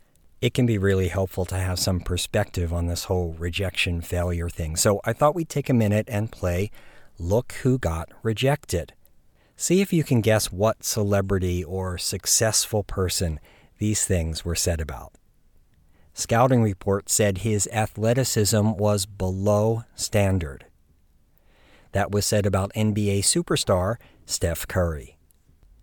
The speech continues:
His first book was rejected by twenty-seven publishers who said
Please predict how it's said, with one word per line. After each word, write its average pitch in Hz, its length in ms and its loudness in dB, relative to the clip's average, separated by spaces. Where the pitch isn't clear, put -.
His 107 220 -2
first - 380 -2
book 123 260 4
was 101 180 0
rejected 98 540 0
by 98 160 2
twenty-seven 113 1040 0
publishers 98 680 -2
who 95 100 -4
said 92 360 0